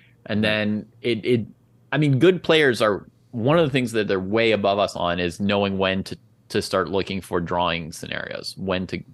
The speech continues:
Speaker 1: to turn to sack a pawn or two. And yeah.
Speaker 2: Right. So that's why, like,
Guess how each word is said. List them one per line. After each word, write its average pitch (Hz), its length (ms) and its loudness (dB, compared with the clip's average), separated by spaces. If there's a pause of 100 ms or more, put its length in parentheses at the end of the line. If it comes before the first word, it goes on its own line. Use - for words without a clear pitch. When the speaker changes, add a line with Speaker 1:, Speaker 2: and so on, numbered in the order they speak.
(640)
Speaker 1:
to - 120 -2
turn 90 380 -2
to 90 100 -2
sack 92 340 0
a 90 60 -6
pawn 95 320 0
or 87 80 -4
two. 90 340 0
And 78 220 -6 (1040)
yeah. - 280 -6 (600)
Speaker 2:
Right. 98 240 -4 (280)
So 120 420 2 (280)
that's 131 460 0
why, 127 540 2
like, 107 340 -4